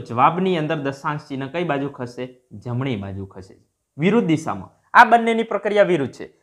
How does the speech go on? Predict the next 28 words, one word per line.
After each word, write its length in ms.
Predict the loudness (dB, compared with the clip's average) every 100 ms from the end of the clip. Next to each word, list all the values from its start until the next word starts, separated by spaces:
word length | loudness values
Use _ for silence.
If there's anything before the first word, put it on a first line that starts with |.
| 0
આ 60 | 6
ડાબી 220 | 8 8 6
બાજુ 180 | 2 2
દશાંશ 320 | -4 -2 -6 -6
ચિહ્ન 180 | -8 -8 -10 _
તો 40 | -8
અહીંયા 240 | -6 0
જમણી 240 | 2 4 6
બાજુ 180 | 6 4
જશે, 220 | -4 -4 -8 -12 _ _ -4
અહીંયા 320 | 2 4 4 2 -12 6
જમણી 260 | 6 8 8
બાજુ 200 | 6 6 0
દશાંશ 340 | 2 0 -2
ચિહ્ન 160 | -4 -2 -2
જશે 200 | 0 -2 -4
તો 80 | -6
અહીંયા 220 | -4 2 6
ડાબી 240 | 6 6 2
બાજુ 180 | 2 -2
ખસશે. 280 | -4 -4 -6 -12 _
તો 60 | 0
એ 160 | 4 4
રીતે 180 | 4 6 6
આપણે 180 | 4 -2
દશાંશ 340 | -2 0 -2 -4
ચિહ્નના 400 | -8 -4 -2 -2 -2
સ્થાનને 480 | -12 0 4 6 4